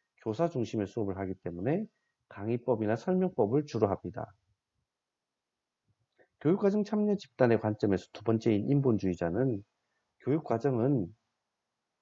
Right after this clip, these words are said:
결국 사람이 어떻게 바뀌어가느냐, 사람을 중심으로 해야 된다라고 생각하기 때문에 경험주의,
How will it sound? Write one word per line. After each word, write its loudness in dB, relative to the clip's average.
결국 2
사람이 2
어떻게 0
바뀌어가느냐, 0
사람을 2
중심으로 2
해야 4
된다라고 -2
생각하기 -2
때문에 -2
경험주의, 0